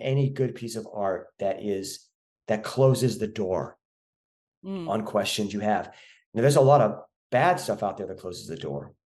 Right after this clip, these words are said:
Speaker 1: like, like simplistic praise and worship, heck, simplistic hymns,
Speaker 2: Mm-hmm.
Speaker 1: whatever. But if you find really good art, it's by, almost by definition, it's good because it's com-, complex.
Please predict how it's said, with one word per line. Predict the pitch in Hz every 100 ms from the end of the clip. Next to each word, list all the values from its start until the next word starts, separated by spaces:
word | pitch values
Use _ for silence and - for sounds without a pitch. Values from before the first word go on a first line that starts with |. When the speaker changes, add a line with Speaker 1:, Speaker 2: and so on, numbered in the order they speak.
| _
Speaker 1:
like, | - 90 - _
like | 101 95 -
simplistic | - 123 - 117 117 107
praise | 110 104
and | 101
worship, | 95 95 101 - - - _ _
heck, | 135 135
simplistic | - 110 127 - 127
hymns, | 156 147 - - - _ _
Speaker 2:
Mm-hmm. | 202 185
Speaker 1:
whatever. | 135 180 - - _ - _
But | 131 123 -
if | 139
you | 151
find | 185 170 143
really | 151
good | - 139 139
art, | 127 92 - _ _ _ _ _ _ _ _ _ _ _
it's | 139 139
by, | 131
almost | 151 151 156
by | 131
definition, | 120 127 127 120 117 107
it's | 107
good | - 123
because | 113 - 110
it's | 107
com-, | - 104 - -
complex. | 107 - 117 98 -